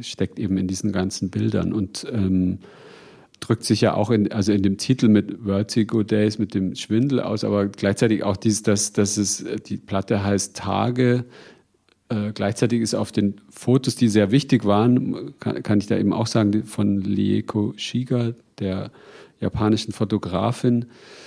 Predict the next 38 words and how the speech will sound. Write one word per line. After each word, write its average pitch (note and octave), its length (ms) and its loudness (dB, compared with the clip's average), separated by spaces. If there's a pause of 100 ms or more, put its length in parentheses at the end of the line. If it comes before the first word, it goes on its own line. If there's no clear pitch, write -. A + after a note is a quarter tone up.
(340)
die G#2 200 -2
uns G#2+ 200 -4
irgendwie A2 280 4
sehr G2+ 500 4 (1200)
angesprochen A#2+ 560 2
haben A2 120 4
oder G2+ 140 2
auf G2+ 100 -2
eine - 140 2
Art - 280 -2
ausgedrückt B2 540 0
haben, G#2+ 260 2
wie G#2 160 -2
diese G2+ 300 -4
Stimmung, A#2 420 4
wie G2 40 2
es G2 120 -2
uns F#2+ 220 -2
ging, C3 320 4
als - 200 -2
wir G#2+ 60 -2
die G#2 100 2
angeguckt A#2+ 560 -2
haben. A#2 240 -4
Auf - 280 -8
diesen G#2+ 220 -2
Fotos B2+ 400 0
ist G#2+ 100 -6
ja A2 100 4
nur G#2+ 320 4
Nacht G#2 440 0
zu C3 140 2
sehen, A#2 420 4
gleichzeitig G#2 500 0
heißt G#2+ 220 -2
es G#2+ 100 -4
aber F#2+ 200 0
Tage. A#2+ 520 -2